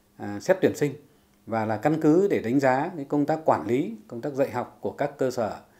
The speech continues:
à, giáo dục. À, đến giờ phút này, có thể khẳng định là từ Bộ Giáo dục Đào tạo đến Ủy ban Nhân dân các tỉnh, thành phố, Ban chỉ đạo các tỉnh, thành phố, các sở giáo dục đã chuẩn bị sẵn sàng để tổ chức một kỳ thi an toàn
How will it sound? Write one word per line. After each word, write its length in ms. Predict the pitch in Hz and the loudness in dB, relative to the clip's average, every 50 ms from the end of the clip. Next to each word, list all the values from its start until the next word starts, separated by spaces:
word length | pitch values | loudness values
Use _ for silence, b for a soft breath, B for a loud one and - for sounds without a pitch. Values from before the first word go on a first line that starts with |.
| b b b b | b b b b
à, 200 | - 98 98 95 92 92 | -14 -12 -12 -12 -12 -8
giáo 160 | 90 117 131 | -2 0 2
dục. 280 | 147 160 - - - b b b b b b b | 2 2 0 0 -8 b b b b b b b
À, 180 | - 117 127 123 | 0 2 4 6
đến 200 | 135 151 196 175 | 6 6 8 8
giờ 120 | 170 - | 6 6
phút 160 | 180 202 196 | 6 4 4
này, 240 | 175 151 135 117 107 - - - _ _ _ _ _ _ - | 4 4 4 2 -2 -6 -14 -20 _ _ _ _ _ _ 2
có 120 | 143 185 | 4 4
thể 120 | 180 160 | 4 4
khẳng 160 | 120 127 120 127 | 4 4 4 6
định 240 | 151 - - - - - - _ _ _ _ _ _ - | 4 4 4 -2 -8 -14 -20 _ _ _ _ _ _ -4
là 160 | 117 117 120 - | -2 -2 0 2
từ 140 | 135 135 131 | 2 4 8
Bộ 220 | 139 156 165 - | 8 8 8 8
Giáo 120 | - 160 175 | 6 4 4
dục 140 | 180 156 | 4 4
Đào 140 | 131 131 123 | 4 4 4
tạo 300 | - 131 123 120 113 - - - _ _ _ _ _ | 4 2 0 0 -2 -6 -10 -16 _ _ _ _ _
đến 240 | - 131 147 185 170 | 0 2 2 2 4
Ủy 120 | 156 131 117 | 4 2 4
ban 200 | 143 151 160 165 | 4 4 4 4
Nhân 140 | 165 151 | 4 4
dân 160 | 156 160 156 156 | 4 4 4 4
các 100 | 175 170 - | 2 2 2
tỉnh, 140 | 127 104 107 | 2 2 2
thành 120 | 120 117 | 2 4
phố, 380 | - 127 127 151 180 190 - - | 6 6 8 8 6 4 2 2
Ban 160 | 156 156 170 - | 4 4 4 2
chỉ 120 | - 127 | 0 -2
đạo 200 | 113 131 123 127 | -2 -2 -2 -4
các 100 | 151 156 | -4 0
tỉnh, 140 | 156 123 107 | 0 0 2
thành 140 | 120 120 117 | 2 0 0
phố, 340 | 120 127 127 151 180 196 B B B B B | 2 2 2 2 2 -2 B B B B B
các 140 | - 175 175 | -2 -2 4
sở 180 | - 156 113 101 | 6 6 6 6
giáo 100 | 123 139 | 6 8
dục 320 | 160 - - - B B B B B B B B B | 8 8 8 6 B B B B B B B B B
đã 220 | - 131 139 - - - | -6 -4 -2 -2 -4 4
chuẩn 220 | - 143 110 107 107 | 6 6 6 6 4
bị 220 | 135 147 - - | 4 4 4 0
sẵn 240 | - - 160 156 190 | -4 -6 -4 -4 -2
sàng 380 | 180 185 156 139 131 117 107 107 | 0 2 2 4 4 2 0 -2
để 120 | 107 101 | -4 -6
tổ 260 | 95 - 135 120 - | -4 0 2 2 2
chức 240 | - - 202 214 208 | 2 2 0 2 2
một 120 | 147 120 - | 0 -2 0
kỳ 160 | - 120 113 104 | 0 -2 -2 0
thi 260 | - 143 143 139 147 | 0 0 0 0 0
an 220 | - 151 147 139 143 | 0 2 0 2 4
toàn 280 | 139 127 113 107 104 | 2 2 2 0 -2